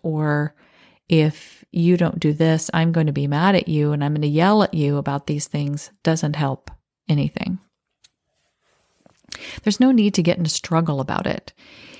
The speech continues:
If you want a romantic partner that doesn't use drugs, that's great. That's a really great expectation. I also have that one. Um,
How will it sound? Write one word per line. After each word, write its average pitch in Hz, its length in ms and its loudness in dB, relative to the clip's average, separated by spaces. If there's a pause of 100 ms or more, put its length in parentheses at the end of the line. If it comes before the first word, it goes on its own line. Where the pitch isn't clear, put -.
If 180 240 0
you 233 320 4
want 202 580 0 (540)
a 160 340 4
romantic 160 600 -2
partner 233 520 2 (160)
that 165 400 2 (640)
doesn't 180 300 0
use 175 240 0
drugs, 254 560 -2 (460)
that's 202 280 0
great. 190 320 0
That's 175 220 -4
a 160 100 -2 (220)
really 160 240 2
great 165 260 2
expectation. 160 640 0
I 151 140 2
also 156 320 2
have 151 220 0
that 143 180 0
one. 165 220 2 (760)
Um, 170 500 2